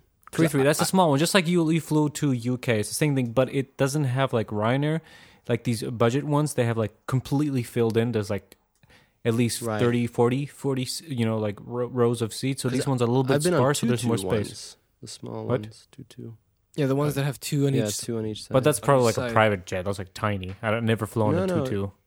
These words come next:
Speaker 2: It was a regular, like, airline.
Speaker 1: When did you
Speaker 2: Like, for
Speaker 1: fly in
Speaker 2: small.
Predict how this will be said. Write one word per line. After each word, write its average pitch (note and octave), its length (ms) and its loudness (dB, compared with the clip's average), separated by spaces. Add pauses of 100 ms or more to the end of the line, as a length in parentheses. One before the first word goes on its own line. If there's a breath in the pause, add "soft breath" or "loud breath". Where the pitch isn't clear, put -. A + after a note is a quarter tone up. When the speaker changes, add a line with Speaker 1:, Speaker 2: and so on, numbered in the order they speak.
(200)
Speaker 2:
It C3 60 -6
was C#3 220 -4
a B2+ 200 -6
regular, A#2+ 520 -12 (400)
like, A2+ 260 -8
airline. G#2+ 380 -8 (380)
Speaker 1:
When F#3+ 240 2
did F#3+ 140 2
you F#3 60 4
Speaker 2:
Like, F3 80 -4
for F#3 80 2
Speaker 1:
fly F3+ 80 4
in E3 80 0
Speaker 2:
small. E3 120 2